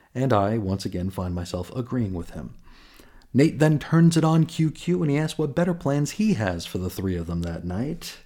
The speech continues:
And so, Quentin begrudgingly accepts that if he wants Deeds,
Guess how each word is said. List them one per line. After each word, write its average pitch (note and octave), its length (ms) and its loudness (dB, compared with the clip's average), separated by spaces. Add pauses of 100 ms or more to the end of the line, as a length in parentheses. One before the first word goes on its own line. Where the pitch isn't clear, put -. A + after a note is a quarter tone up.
(680)
And F#2+ 220 -2
so, B2+ 340 2
Quentin A#2 340 -2
begrudgingly C#3 760 0
accepts A#2 520 -4
that G#2 240 -6
if A#2 140 -8
he G#2 100 -4
wants A#2 320 -2
Deeds, A#2+ 600 -2